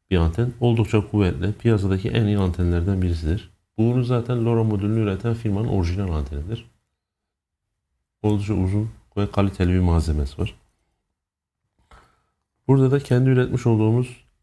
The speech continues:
bir P C B'lerimiz bulunmakta. Bu P C B'lerin şurasına Arduino Nano'yu, şuraya da LoRa modülünü takıyoruz.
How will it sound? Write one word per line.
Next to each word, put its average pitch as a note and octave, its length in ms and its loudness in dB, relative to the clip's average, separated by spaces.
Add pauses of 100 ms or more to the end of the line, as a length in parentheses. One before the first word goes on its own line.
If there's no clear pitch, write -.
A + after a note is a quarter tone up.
(100)
bir G#2+ 180 4
P A2 200 -2
C G#2 200 0
B'lerimiz G2 500 0
bulunmakta. D2 540 0 (540)
Bu A#2+ 100 -2
P B2+ 140 2
C B2+ 160 0
B'lerin C3 200 2
şurasına B2+ 480 0
Arduino A2+ 500 4
Nano'yu, G#2 400 2 (960)
şuraya A#2 200 4
da B2 140 2
LoRa A#2+ 200 6
modülünü D#2+ 380 2
takıyoruz. F2+ 520 -2